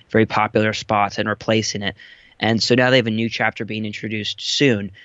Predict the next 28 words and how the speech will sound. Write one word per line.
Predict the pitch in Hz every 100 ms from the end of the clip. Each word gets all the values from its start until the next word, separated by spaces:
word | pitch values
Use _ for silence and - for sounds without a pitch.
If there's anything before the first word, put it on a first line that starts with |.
| _ _
and | 120 120 107
there's | 110 110
a |
lot | 113 120
of | 117
theories | 123 113
about | 107 110
what's | 113 107
gonna | 113
be | 104
happening | 107 107 104 110
with | 107
that. | - 101 104 - - - _ -
Um, | 104 107 104
one | 123
of | 156
those | 135 117
theories | - 113 104
is | 107
that | 120
they're |
gonna | 113
be | 110
introducing | 107 - 113 107 107
a |
new | 104 101
map, | 101 104 135 - - _ _
whereas, | - 107 104 104 104 107 -